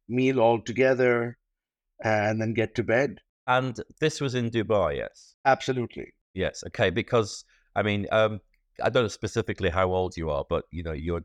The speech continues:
Speaker 2: your younger than me, but I know that Dubai in the past twenty years or thirty years has just changed beyond recognition. So you're talking about Dubai then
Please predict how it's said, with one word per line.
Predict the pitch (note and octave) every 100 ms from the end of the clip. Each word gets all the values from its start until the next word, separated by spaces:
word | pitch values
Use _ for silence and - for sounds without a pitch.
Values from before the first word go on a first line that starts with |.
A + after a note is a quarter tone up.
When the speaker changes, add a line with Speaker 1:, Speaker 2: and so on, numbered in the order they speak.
| _
Speaker 2:
your | F2 F2 E2 E2+ - _ _ _ _ _ -
younger | G2 F2+
than | E2+ E2+
me, | F#2 E2+
but | F#2+ F2+ -
I | G2
know | G2+ A#2 A2+
that | G#2 -
Dubai | G2+ A2 G#2+ G2 F2
in |
the | F2
past | - F2 -
twenty | - G2+ F#2+ -
years | E2 D#2 D#2 - - _ _ _ _
or | - D#2
thirty | - A2+ A2+ -
years | E2 D2+ D2 -
has | F2 -
just | F2 -
changed | - F#2+ F2 E2 - _ _
beyond | F2+ F2+ E2+ D#2+
recognition. | D#2+ - D#2 F2 F#2 - C2
So | - F2 F2 F2 - _ -
you're | F2
talking | B2 - F#2
about | F2+ E2
Dubai | - E2 G2+ G2 D#2+
then | D2+ D2